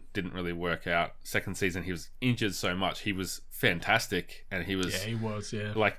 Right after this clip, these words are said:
Speaker 1: M V P <clears throat> conversation if he was healthy kind of level of play, but just fizzled out and got hurt and hasn't lived up to, I guess, the hype of, uh, who he was when he was at the Cavs.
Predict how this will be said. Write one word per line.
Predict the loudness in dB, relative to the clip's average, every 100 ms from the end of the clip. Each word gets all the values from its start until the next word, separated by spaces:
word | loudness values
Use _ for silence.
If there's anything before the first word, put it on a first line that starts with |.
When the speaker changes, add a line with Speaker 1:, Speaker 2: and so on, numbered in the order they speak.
| 4
Speaker 1:
M | 6
V | 8 6 6
P | 6 8 8 6 2 -2
<clears throat> |
conversation | 0 2 2 2 4 4 4 2 2
if | 0
he | 2
was | 2 2
healthy | 2 4 4 2
kind | 4 2 2
of | 2
level | 2 2 0
of | 0
play, | 6 8 8 4 -4 -12 -12 -12 -12 2
but | 4 6
just | 4 2
fizzled | 2 2 4
out | 6 6 4
and | 0
got | -2 0
hurt | 2 2 2
and | -2 -4 -6
hasn't | -6 -4 -4
lived | -4 -2
up | -2 -2
to, | -2 0 0 -4 -12 -12 -12 -8 -4
I |
guess, | -2 -2 -4 -6
the | 0 2
hype | 4 6 6 2 -8 -4
of, | -2 -2 0
uh, | 0 2 0 -2 -6 -12 -12 -4 4
who | 6 6 2 -4
he | 0 4
was | 6 4 2 -6
when | -6 -4
he |
was | -2 -4
at | -8
the |
Cavs. | 2 8 8 6 0